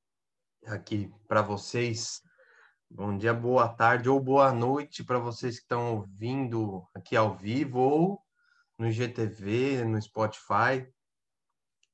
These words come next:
Que você consiga, com essa minha jornada, minha não, né? Com a nossa jornada da produtividade, tá aprendendo alguma coisa,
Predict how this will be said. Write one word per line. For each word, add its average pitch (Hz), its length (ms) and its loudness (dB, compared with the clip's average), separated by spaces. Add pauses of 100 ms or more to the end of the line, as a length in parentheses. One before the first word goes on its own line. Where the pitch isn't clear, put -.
(800)
Que - 120 -14
você 104 280 -4
consiga, 113 920 -2 (400)
com 107 180 -2
essa 104 880 0 (220)
minha 113 380 0
jornada, 104 840 2 (540)
minha 277 240 0
não, 113 260 4
né? 113 320 0 (220)
Com - 140 -4
a 107 60 2
nossa 120 500 4
jornada 110 500 2
da 104 140 0
produtividade, 110 760 0 (480)
tá 120 120 4
aprendendo 120 520 2
alguma 110 360 0
coisa, 113 600 0